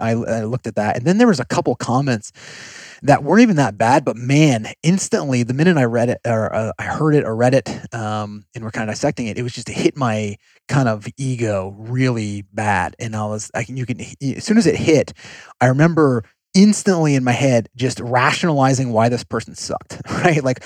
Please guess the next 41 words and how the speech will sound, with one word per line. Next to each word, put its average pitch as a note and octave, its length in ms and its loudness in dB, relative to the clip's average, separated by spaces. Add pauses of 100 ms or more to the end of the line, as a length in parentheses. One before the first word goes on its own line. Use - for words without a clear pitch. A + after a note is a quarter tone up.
(120)
why C#3+ 600 4 (180)
they D3 260 6
were G#3 160 4
wrong A2+ 580 -2 (260)
for C3 120 -6
giving D#3+ 360 4
me C3+ 120 -2
feedback, B2+ 400 -2
and A2 80 -4
how B2+ 160 -4
dare D#3 400 4
they C#3+ 160 2
give B2 180 0
me B2 120 -2
that A#2+ 180 0
type A#2 180 -2
of A2 60 -4
feedback A2+ 600 0 (240)
in C#3+ 120 -2
my B2 160 4
life, A#2+ 280 2
because B2 220 -2
obviously C#3+ 300 6
they C3 40 8
don't A#2+ 140 2
know A2+ 100 -6
who G#2 140 -4
I F2+ 80 -4
am, C#2 220 -8
<laughs> - 80 -10
right? - 360 -4
Like, F3+ 120 0
that's F3 260 2
literally, F#3 300 6
like, C3 120 0
how C3 160 2
I B2 120 0
thought A#2 240 0
in G#2 40 -16
my G2+ 120 -10
mind. G#2 340 -4